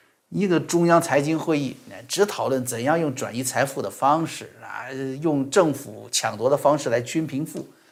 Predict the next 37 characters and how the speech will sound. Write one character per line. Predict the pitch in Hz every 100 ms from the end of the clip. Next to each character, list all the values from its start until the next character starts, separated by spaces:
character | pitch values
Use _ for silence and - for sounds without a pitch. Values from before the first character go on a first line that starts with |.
| _
结 | - 196
果 | 160 113
却 | - 131
没 | 139
有 | 175
一 | 110 101 180
个 | 285 240
字 | - 151
儿 | 98 -
来 | 135
讨 | - - 117
论 | 123
如 | 107 131
何 | 190 135
增 | - - 254 311 247
加 | - -
社 | - 110
会 | 104
财 | - 98 -
富。 | 104 _ _ _ _ _ _ _
那 | 180 190
你 | 117 101
说 | - 120 120 - _
这 | - 120
一 | 107 170
定 | 208 127
是 | 120
什 | - 85
么？ | 85 - _ _ _ _
末 | 156 254 165 110
日 | 131 117 104
财 | - -
经 | 117 110
会 | - 107
议， | 107 _ _ _
对 | -
吧？ | 262